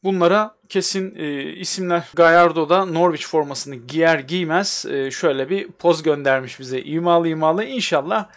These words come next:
orada, e, mutlu ve huzurlu olursun Gallardo'cum. Sonuçta dört buçuğa mı gelmişti?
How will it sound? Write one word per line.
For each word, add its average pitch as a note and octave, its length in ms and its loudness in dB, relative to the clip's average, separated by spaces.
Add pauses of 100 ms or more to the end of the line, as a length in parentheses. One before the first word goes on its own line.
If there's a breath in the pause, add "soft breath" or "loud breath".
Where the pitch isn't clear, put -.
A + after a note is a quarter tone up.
(320 soft breath)
orada, G3 580 2
e, C#3+ 260 -4
mutlu E3 400 -6
ve F#3+ 140 2
huzurlu D#3+ 800 -6
olursun E3 560 -2 (120)
Gallardo'cum. C#3 680 2
Sonuçta D#3+ 480 -8
dört F3+ 220 -2
buçuğa G3+ 260 -4
mı D#3+ 80 -8
gelmişti? B2+ 540 -8